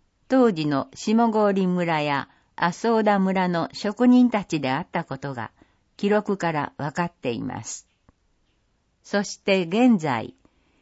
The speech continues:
私たちの社会は様々な人々、様々な職業で成り立っています。日常の生活はお互いに支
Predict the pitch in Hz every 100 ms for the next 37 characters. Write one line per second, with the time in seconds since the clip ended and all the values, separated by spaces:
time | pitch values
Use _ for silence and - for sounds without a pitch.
0 | _ - 220 262 262 214 208 185 180 180
1 | 190 190 175 151 147 135 - _ _ -
2 | 214 240 262 226 170 147 131 - 196 175
3 | 135 - - _ _ _ _ 208 202 262
4 | 233 180 151 143 165 160 - 226 196 156
5 | 135 135 135 160 147 147 - 120 113 101
6 | 110 - _ _ _ _ _ _ _ _
7 | 202 214 247 233 240 226 220 208 208 208
8 | 196 180 180 165 - _ _ _ _ 196
9 | 247 247 226 214 196 190 175 _ -